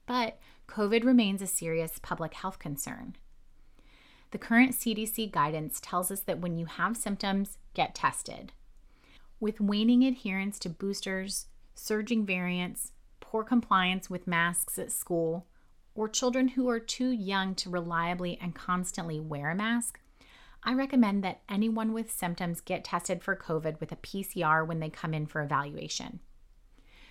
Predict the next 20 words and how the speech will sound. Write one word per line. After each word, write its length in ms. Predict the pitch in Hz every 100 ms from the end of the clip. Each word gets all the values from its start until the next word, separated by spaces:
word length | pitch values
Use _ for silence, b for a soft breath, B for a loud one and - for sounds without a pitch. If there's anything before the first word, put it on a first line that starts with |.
| -
The 80 | 240
P 180 | 269
C 160 | 262 269
R 180 | 247 247
test 400 | - 226 226 -
is 120 | 202
readily 420 | 180 185 202 202
available, 600 | 196 175 165 160 160 170 - - - -
pretty 220 | 269 269
quick 280 | 269 262 -
turnaround 500 | 214 208 202 202 196
in 120 | 185
about 280 | 180 180 -
twenty-four 440 | 185 196 202 202
to 80 | 196
thirty-six 520 | 202 185 202 208 -
hours 360 | 170 170 170 180
in 100 | 175
most 260 | 170 -
cases, 600 | - 156 - 151 156 -